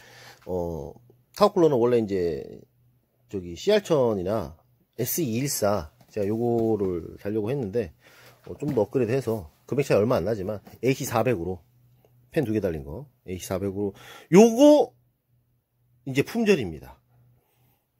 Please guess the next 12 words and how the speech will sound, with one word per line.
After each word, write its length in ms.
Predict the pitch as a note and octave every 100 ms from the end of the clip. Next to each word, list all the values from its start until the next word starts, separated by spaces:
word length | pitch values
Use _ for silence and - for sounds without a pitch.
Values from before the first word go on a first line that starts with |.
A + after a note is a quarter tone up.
| _ _ _ -
에이씨 360 | E3 G3+ G#3+
백이 260 | D#3 D3+ C#3
품절됐죠, 720 | - G3+ F3+ G#2 - G2 C2 _ G2+
옛날에. 440 | G#2+ G2 D#2+ D2+
에이씨 260 | C3+ F3+ G3+
사백도 340 | D3 C3+ C3+
이제 120 | A2+ F2+
품절. 200 | A2+ G2+
요거 220 | G3+ C4+
이제 120 | E3
마지막이야, 480 | A#2 A#2+ B2+ G2+ D2 B1+
이거. 200 | -